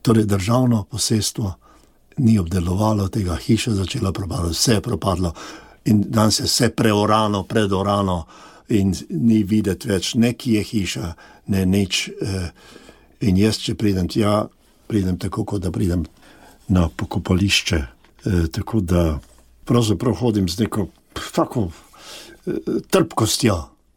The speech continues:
Po drugi strani pa z veseljem, da je to vse propadlo. In da se je nova hiša zgradila, tisti, o kateri sem prej govoril,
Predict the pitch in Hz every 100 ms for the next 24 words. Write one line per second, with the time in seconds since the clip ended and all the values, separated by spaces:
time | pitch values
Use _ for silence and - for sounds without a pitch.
0 | _ _ _ _ - 98 113 117 107 -
1 | 107 104 92 78 - _ _ _ _ _
2 | _ - - _ _ - 92 80 90 80
3 | 110 98 95 87 78 82 78 - 87 -
4 | 95 104 - 110 90 87 82 - _ _
5 | _ _ _ - - - - 98 90 -
6 | 95 98 107 98 76 87 - 101 80 113
7 | 90 87 82 80 - - - - 98 -
8 | - 107 101 87 82 101 90 85 85 82
9 | 78